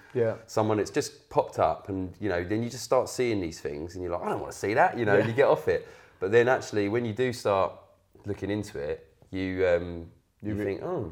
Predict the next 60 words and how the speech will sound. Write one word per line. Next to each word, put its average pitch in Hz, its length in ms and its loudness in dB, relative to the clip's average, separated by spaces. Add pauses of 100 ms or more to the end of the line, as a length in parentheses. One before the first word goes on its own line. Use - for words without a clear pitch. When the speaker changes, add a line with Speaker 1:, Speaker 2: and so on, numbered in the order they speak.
(140)
Speaker 2:
yeah, 107 200 -2
actually, 78 460 -6
this 104 240 -12
is 90 80 -12
all 92 100 -8
part 107 260 0
of - 100 -8
it 71 100 -6
as 85 100 -14
well," 95 220 0
you 76 80 -10
know, 107 80 -2
Speaker 1:
Yeah, 104 80 0
Speaker 2:
and, 98 100 0
Speaker 1:
agreed. 95 240 -4 (460)
Speaker 2:
um, 87 600 0 (300)
Speaker 1:
So - 120 -4
Speaker 2:
and 226 40 0
Speaker 1:
what 311 80 4
Speaker 2:
there's - 80 -2
Speaker 1:
can 247 100 2
Speaker 2:
loads 208 100 4
Speaker 1:
the, 202 60 -10
Speaker 2:
of - 40 -12
bits. 175 120 -6
Speaker 1:
what 262 180 4
can 233 100 2
the 214 80 6
book, 165 220 2
give 202 120 2
us 196 140 -4
a - 20 -2
little 156 160 -2
snip 160 260 -6
of 127 100 -6
what 123 160 -2
the 120 60 -8
book 117 220 -6
could 107 140 -8
tell 92 200 -4
us. - 300 -18 (1200)
Speaker 2:
<clears throat> 143 260 2
So 143 360 4 (1120)
I 117 40 -10
think 233 240 -6
it's - 180 -8 (180)
most, 131 540 -2
mostly 131 440 -2
about 73 500 0 (380)
doing, 90 500 -2 (100)
if, - 180 -10
if - 200 -12
you 147 60 -8
feel 175 200 -4
happy 147 260 -8
doing 107 240 -2
something, 80 320 -12
then 82 100 -8
do 80 120 -8
it. - 160 -10